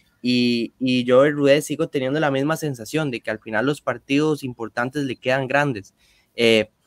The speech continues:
logró sacar una serie frente a, a Sa-, al Deportivo Saprissa, pero ambos sabemos que, eh,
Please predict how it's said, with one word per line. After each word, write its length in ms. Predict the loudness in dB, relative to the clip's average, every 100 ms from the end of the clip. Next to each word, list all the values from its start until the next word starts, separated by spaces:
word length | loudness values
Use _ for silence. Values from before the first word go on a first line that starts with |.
| _ 0
logró 240 | 2 6 6
sacar 340 | 6 4 4
una 200 | 4 2
serie 300 | 2 4 4
frente 420 | 0 -4 -2 0
a, 220 | 2 2
a 220 | 0 -4 -4
Sa-, 140 | -6
al 180 | -4 -2
Deportivo 400 | -4 -6 -4 -2
Saprissa, 480 | -2 -4 -2 -2 -6 -16 _
pero 220 | 4 6
ambos 280 | 6 4 0
sabemos 360 | 0 0 0 -4
que, 440 | -4 -4 -2 -4
eh, 280 | -4 -10 -18